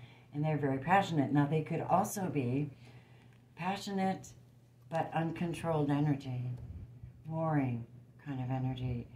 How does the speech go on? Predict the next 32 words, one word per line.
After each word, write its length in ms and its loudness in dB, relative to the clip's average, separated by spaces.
angry 540 0
kind 140 0
of 120 0
energy, 500 -2
and 160 0
you 100 2
just 300 -6
can't 380 -6
build 320 -2
with 220 0
that. 280 -10
For 100 -2
some 280 0
reason, 300 0
you're 140 4
feeling 360 0
like 220 -2
you 60 -10
can't 360 -6
build 280 -4
with 180 -10
that. 260 -12
Would 140 -10
you 60 -6
please 280 -6
explain 460 -6
this 180 -2
Queen 240 -4
of 140 -2
Wands 300 0
in 100 -6
reverse? 580 -6